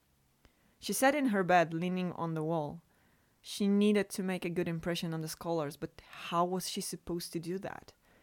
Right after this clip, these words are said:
They were scholars from the academy. The academy was known for having the novitiates from all over the country, and most of them were actually the nobility. She was not. Hell, <laughs> she wasn't even close to stand by the nobility.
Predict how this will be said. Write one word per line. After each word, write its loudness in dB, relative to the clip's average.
They 2
were 0
scholars 0
from -4
the -2
academy. -6
The 0
academy 2
was 0
known 2
for -4
having -2
the -2
novitiates -2
from -2
all 2
over 0
the -4
country, -4
and -4
most -2
of -8
them 0
were -2
actually 0
the -2
nobility. -2
She -4
was 4
not. 0
Hell, 0
<laughs> -18
she -6
wasn't 0
even -4
close 0
to -6
stand 0
by 4
the -2
nobility. -6